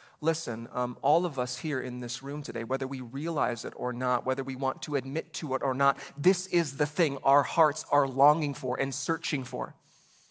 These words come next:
You know, like Pastor Cal's message last week when he talked about the different wells that we run to, we search for these things that would fill our hearts. And, and, and what our hearts are looking for,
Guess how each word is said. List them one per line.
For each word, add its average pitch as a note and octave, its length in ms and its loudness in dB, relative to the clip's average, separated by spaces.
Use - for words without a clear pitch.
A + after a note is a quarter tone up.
You C3+ 40 -8
know, C3 80 4
like C3+ 100 2
Pastor D3+ 300 4
Cal's C#3+ 320 4
message C#3+ 420 0
last C3 340 2
week D3 220 -4
when B2 100 -4
he C3 60 -4
talked C#3 260 2
about C3+ 200 0
the C#3 40 -4
different C#3+ 280 -4
wells D3 260 6
that B2 120 -2
we D3 120 -2
run D3 300 2
to, C#3 200 -6
we F3 100 2
search - 360 0
for F3+ 140 -2
these D#3+ 200 -4
things D#3 340 0
that D#3 120 4
would D3 160 0
fill - 460 4
our D#3 180 8
hearts. F3 440 4
And, D#3 100 4
and, E3+ 160 4
and E3+ 160 4
what F#3 140 4
our F3+ 140 8
hearts G3 340 4
are D3+ 100 4
looking F3+ 340 -4
for, D3 300 -2